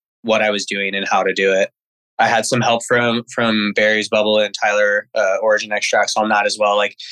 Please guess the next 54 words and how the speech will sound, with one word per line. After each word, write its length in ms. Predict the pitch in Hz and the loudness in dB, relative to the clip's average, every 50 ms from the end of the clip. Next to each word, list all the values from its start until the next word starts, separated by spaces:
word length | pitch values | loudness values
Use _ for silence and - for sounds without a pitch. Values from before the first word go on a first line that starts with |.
| - - - _ _ _ _ _ _ _ - | -16 -18 -20 _ _ _ _ _ _ _ -2
hunting 320 | 135 127 123 131 131 131 | -2 0 2 0 0 2
through 140 | 127 131 123 | 2 2 2
that 180 | 117 117 120 - | 2 2 0 -2
and 100 | 113 - | -6 -4
figuring 400 | - 135 120 127 127 123 117 117 | -2 -2 0 2 0 0 2 0
that 220 | 110 107 107 110 | 0 2 2 2
out, 360 | 110 107 107 104 104 107 - _ _ _ _ _ _ _ _ _ _ _ | 2 2 2 2 2 0 -2 _ _ _ _ _ _ _ _ _ _ _
you 120 | - 120 117 | -8 -6 -4
know, 160 | 113 110 110 | -2 0 0
in 140 | 110 110 113 | 0 0 0
the, 160 | 123 - 127 | -2 -2 -2
in 80 | 123 123 | -2 -2
the 80 | 113 | -4
beginning 400 | - 110 110 107 107 113 110 107 | -4 -2 -2 0 0 0 0 0
when 120 | 107 104 101 | 0 -2 -2
people 340 | - 123 - - 107 104 | -2 -2 0 0 0 2
were 380 | 104 107 104 104 101 101 107 - - _ _ _ _ _ _ - | 4 4 4 4 4 2 0 -2 -6 _ _ _ _ _ _ -4
kind 220 | - 151 160 139 | -2 0 0 0
of, 60 | 131 | 2
that 140 | 143 156 165 | 2 2 2
was 140 | 196 175 143 | 2 2 0
one 180 | 147 151 160 | 0 0 0
thing 160 | 156 175 175 175 | 0 -2 0 0
that 160 | 165 - - | 0 0 0
actually 300 | 127 131 - - 131 123 | -2 -2 -2 -4 -4 -4
people 320 | - 131 - 135 127 113 | -4 -6 -2 -2 0 0
were 160 | 110 113 113 | 2 0 0
being 320 | 107 117 113 113 113 113 107 | 2 2 0 2 2 0 0
kinda, 520 | - 120 113 113 113 113 110 107 107 107 | -2 -2 0 2 2 2 2 2 2 2
I 100 | 107 110 110 | 2 0 0
know 100 | 113 113 | -2 -4
we 60 | 110 | -4
talked 260 | - 117 107 - - | -2 -2 -2 -2 -2
about 400 | 110 101 110 104 101 101 104 - _ _ | -2 0 2 2 2 2 0 -4 _ _
not 220 | 113 113 107 101 - | -2 -2 -2 0 0
sharing 240 | - 120 107 101 104 | 0 0 0 2 2
a 40 | |
lot 140 | 110 107 107 | 2 2 2
of 60 | 107 | 0
information. 500 | 113 107 107 110 104 104 104 98 - 117 | -2 -6 -6 -6 -4 -4 -2 -2 -2 0
That 120 | 113 117 123 | 0 2 2
was 140 | 131 123 123 | 2 0 0
one 140 | 120 120 | -2 -2
thing 220 | 117 143 131 131 135 131 - - - - - _ _ | 0 -2 -2 -2 -4 -6 -10 -10 -10 -12 -16 _ _
when 140 | 139 120 113 | 2 2 4
we 120 | 117 131 | 4 4
were 180 | 143 156 156 139 | 4 4 4 4
all 120 | 131 139 | 4 2
figuring 400 | - - 120 120 117 127 123 127 | 0 -2 -4 -2 0 0 0 0
out 180 | 123 120 113 - - | 0 0 0 -2 -2
freeze 220 | - 107 104 101 - | -4 -2 -2 -2 0
dryers, 640 | - 113 110 110 107 107 107 110 107 - - - - _ _ _ _ _ _ _ | 0 2 2 4 4 2 2 0 -2 -4 -6 -8 -10 _ _ _ _ _ _ _
it 160 | - 123 120 | -2 -2 0
was, 640 | 131 135 131 127 120 117 - - - - - - | 2 2 2 2 0 0 -2 -4 -4 -4 -4 -6